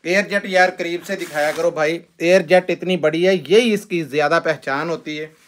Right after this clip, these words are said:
ये एयर जेट का है और लोग जो समझदार हैं, अल्लाह ताला ने जिसे अकल दी है, वो नीचे उसके कमेंट्स ज़रूर लाजमी पढ़ते हैं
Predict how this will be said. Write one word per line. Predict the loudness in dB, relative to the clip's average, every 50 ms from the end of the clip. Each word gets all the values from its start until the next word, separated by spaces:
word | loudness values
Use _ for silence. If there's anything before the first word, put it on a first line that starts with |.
| _ _ _ _ _ _ _ _
ये | -10 -6 -4 -2
एयर | 0 -2 -2
जेट | -2 -4 -6 -6
का | -4 -2 -2 0
है | 2 0 0 -2 -6 -14 -20 -20 -20 -20 -20 -18 _ -2
और | 2 4 6 6 6 4
लोग | 2 2 2 4 6 6 4 4 0 -6 -14 _ _ _ _ _ _ _ _ _ _ _ _ _ _ _
जो | -6 -4 -4 -4
समझदार | -4 -6 -2 0 2 2 2 0 2 4 4 4 4 4
हैं, | 2 0
अल्लाह | 2 0 0
ताला | 2 2 2 2 0 -2
ने | -2 -6
जिसे | -6 -8 -10 -6 -2 -2
अकल | -2 -2 -2 -4 -6 -4
दी | -6 -6 -2 0
है, | 0
वो | 0 0 -4
नीचे | -6 -8 -10 -8 -6 -6 -6
उसके | -6 -6 -10 -10 -10
कमेंट्स | -10 -12 -12 -12 -12 -14 -18 -18
ज़रूर | -16 -14 -12 -10 -12 -10 -6 -4
लाजमी | -2 0 0 -2 -4 -8 -10 -6
पढ़ते | -6 -6 -6 -6 -8 -8 -8
हैं | -6 -8 -10